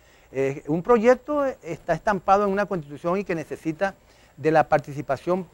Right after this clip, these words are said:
co-, este, comprometida del pueblo a, a ocupar esos espacios de poder para llevar a la realidad los postulados de esa constitución. Ese es un,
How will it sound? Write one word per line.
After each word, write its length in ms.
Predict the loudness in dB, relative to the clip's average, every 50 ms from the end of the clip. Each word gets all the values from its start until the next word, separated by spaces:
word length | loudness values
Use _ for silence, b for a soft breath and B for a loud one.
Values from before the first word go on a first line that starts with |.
| _ _ _
co-, 380 | -2 0 0 0 0 -4 -12 -10 -4
este, 520 | -4 -4 -4 -2 -4 -4 -2 -4 -6 -10 _ _ -20 -20 -18 _
comprometida 720 | 0 2 2 2 2 -2 -2 -2 -2 -4 -2 4 6 6 6
del 160 | 6 2 0
pueblo 420 | -2 -2 0 0 0 0 -4 -6 -12 b b b b b b b b -6
a, 340 | 0 2 4 4 4 2 4
a 120 | 4 2 2
ocupar 320 | 2 2 -4 2 2 2 2
esos 200 | 2 -4 -8 -8
espacios 460 | -8 -10 -8 -6 -6 -6 -4 -4 -4
de 100 | -4 -2
poder 340 | -2 0 2 2 2 2 0
para 200 | -2 -2 0 0
llevar 180 | 2 2 2
a 80 | 2 4
la 120 | 2 2
realidad 380 | 0 0 -6 -6 -4 0 -2 0
los 140 | 0 -2 -6
postulados 540 | -6 -10 -8 -8 -8 -4 -4 -4 -4 -4
de 60 | -6 -8
esa 140 | -10 -12
constitución. 580 | -18 -20 -20 -20 -20 -20 -20 _ -10 -10 -10 -10 -14 _ _ b b b b b
Ese 160 | -14 -6 -4 -2
es 60 | -2
un, 100 | -2